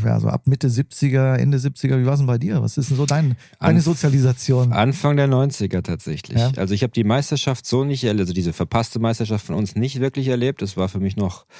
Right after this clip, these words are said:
Speaker 2: so halb irgendwie, nicht so präsent. Ich bin Eintracht-Fan geworden dreiundneunzig, also als Zehnjähriger im Prinzip. Und das ist so die Zeit, wo ich's dann wirklich erlebt habe, mit V F B Leipzig noch drin im Zentralstadion damals. Und haben wir ja auch verloren.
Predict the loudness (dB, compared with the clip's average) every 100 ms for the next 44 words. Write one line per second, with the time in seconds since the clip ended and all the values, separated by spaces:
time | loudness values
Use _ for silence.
0 | -20 -20 -18 -6 -4 0 0 0 -2 -2
1 | 0 -2 0 0 -2 -4 -8 -8 -4 -4
2 | -2 -4 -4 -2 -2 0 0 -2 -8 _
3 | _ -20 -20 _ -8 -2 -2 0 -2 -2
4 | -2 0 0 0 -2 0 0 -2 -4 -8
5 | -10 -14 -8 -8 -8 -4 0 2 0 0
6 | -2 -2 -2 -2 0 -2 -2 -4 0 0
7 | 0 -4 -4 -4 -4 -4 -4 -4 -4 -2
8 | -4 -2 -4 -4 -4 -4 -4 -4 -4 -4
9 | -6 -4 -6 -4 -4 -2 -4 -6 -8 -4
10 | -6 -4 -4 -2 -4 -6 -4 -4 -4 -4
11 | -2 -2 -2 -2 -2 -4 -6 -6 -6 -6
12 | -6 -2 -2 -2 -2 -2 0 -2